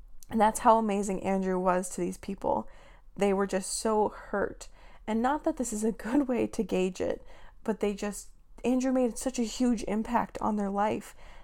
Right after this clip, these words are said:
that when they found out he was dead, it was like a chunk of them was taken out. Andrew touched every single place that he went,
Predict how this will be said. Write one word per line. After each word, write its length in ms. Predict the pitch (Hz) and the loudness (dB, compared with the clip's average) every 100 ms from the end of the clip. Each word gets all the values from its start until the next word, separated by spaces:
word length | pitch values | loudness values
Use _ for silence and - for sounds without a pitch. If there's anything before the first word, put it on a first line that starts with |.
| - | 0
that 180 | 208 208 | 2 6
when 320 | 185 180 180 - | 6 4 -2 -2
they 140 | 208 | -4
found 240 | 202 233 240 | 0 0 2
out 100 | 214 | 0
he 140 | 214 | 0
was 160 | 214 220 | -2 0
dead, 160 | 208 | 0
it 60 | 190 | 0
was 120 | 196 | 0
like 140 | 196 202 | -2 -4
a 40 | |
chunk 380 | - - 233 226 | -8 -6 -4 -2
of 140 | 202 | -2
them 180 | 202 - | -4 -4
was 200 | 214 - | -8 -10
taken 420 | - 196 180 - | -6 -4 -4 -6
out. 300 | - - - - - - - - - - | -8 -10 -14 -18 -16 -16 -14 -16 -18 -8
Andrew 280 | - 233 247 | -2 0 0
touched 400 | 233 233 208 - - - | 0 -2 -2 -8 -16 -4
every 600 | - 190 190 202 220 220 - | -2 -2 -2 -4 -4 -6 -10
single 560 | - 196 196 190 185 | -6 -2 0 2 2
place 460 | - - - 202 - | 2 -2 -2 -4 -4
that 160 | - - | -6 -2
he 160 | 220 | 0
went, 400 | 185 - 226 - | 0 -4 -6 -12